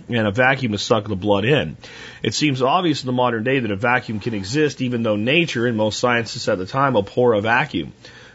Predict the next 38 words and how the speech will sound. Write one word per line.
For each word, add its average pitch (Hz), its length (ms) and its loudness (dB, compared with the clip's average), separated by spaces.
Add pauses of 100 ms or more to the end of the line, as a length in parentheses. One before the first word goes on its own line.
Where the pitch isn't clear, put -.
Most 110 240 0
scientists 120 400 2
believe 120 420 0
force 143 340 2
must 131 200 0
be 117 80 0
conveyed 120 440 0
through 147 160 2
a 143 40 4
medium. 151 580 2
Thus, 113 220 0
if 113 80 -4
I 110 80 2
push 135 260 0
a 117 60 -8
chair, 165 640 0 (320)
it 117 140 2
moves 160 380 2
because 117 300 -8
I 110 100 0
conveyed 113 500 -2
force 165 400 2
through 127 200 -2
my 113 180 0
arm 131 320 2
into 107 220 -4
the 92 100 -2
chair. 120 520 2 (340)
The - 80 -6
question 175 500 2
is, 120 480 2
what 156 260 0
medium 131 520 0
conveys 127 600 -2
the 98 220 -4
force 107 500 0
of 107 200 -6
gravity? 107 600 0